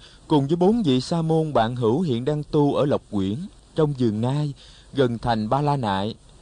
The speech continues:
Sa môn Cù Đàm, xin Ngài cho phép tôi từ biệt. Tôi còn phải đi trọn ngày hôm nay mới tới được nơi tôi muốn tới."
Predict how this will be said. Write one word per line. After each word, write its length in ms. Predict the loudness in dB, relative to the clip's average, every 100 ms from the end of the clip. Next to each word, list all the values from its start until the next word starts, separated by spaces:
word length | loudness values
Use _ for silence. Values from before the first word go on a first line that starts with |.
| -20 -20 -20 -20 -20
Sa 240 | -6 -2 0
môn 280 | 2 2
Cù 200 | 0 0
Đàm, 280 | 2 2 -2 -6 -18 -20
xin 240 | -6 -4 0
Ngài 340 | 0 0 -2
cho 160 | -2 -2
phép 160 | -2 -2
tôi 100 | -2
từ 200 | 0 -2
biệt. 280 | 0 -2 -4 -10 -20 -20 -6
Tôi 140 | 0 2
còn 160 | 2
phải 140 | 0 -2
đi 180 | -2 -2
trọn 240 | 2 2 2
ngày 160 | 0
hôm 180 | 0 -2
nay 160 | -2 -2
mới 120 | -2
tới 200 | 0 0
được 220 | 0 -2
nơi 220 | -2 -2
tôi 120 | -2 -2
muốn 160 | -4
tới." 380 | -2 -2 -2 -4